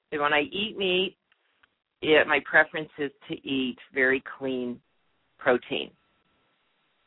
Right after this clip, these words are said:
So I'm not adding additional hormones into my body, because the hormones that are given the, given to the cows is that they grow faster and produce more bulk, more meat on their, on their bodies.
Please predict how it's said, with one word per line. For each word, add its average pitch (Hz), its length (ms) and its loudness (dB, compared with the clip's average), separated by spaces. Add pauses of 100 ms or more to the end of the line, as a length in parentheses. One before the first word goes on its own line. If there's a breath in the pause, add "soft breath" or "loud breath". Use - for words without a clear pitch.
(140)
So 139 80 0
I'm 151 100 2
not 151 220 8 (200)
adding 147 520 2 (560 soft breath)
additional 156 420 -2 (100)
hormones 147 540 2 (160)
into 139 240 -8
my 135 180 0
body, 131 480 4
because 131 460 2 (140)
the 139 60 -10
hormones 180 520 2
that 139 100 -6
are 135 60 -4
given 131 260 -4
the, 123 140 -4 (520 soft breath)
given 220 340 4
to 170 80 4
the 135 100 2
cows 131 380 4 (100)
is 135 140 -18
that - 160 -14
they 139 100 2
grow 131 320 4 (100)
faster 117 640 2
and 131 220 -8
produce 139 400 -6 (100)
more 131 180 2
bulk, 127 540 4
more 135 220 0
meat 139 480 -4 (300)
on 123 140 2
their, 117 160 0 (240)
on 127 200 -2
their 117 280 0 (480 loud breath)
bodies. 156 480 4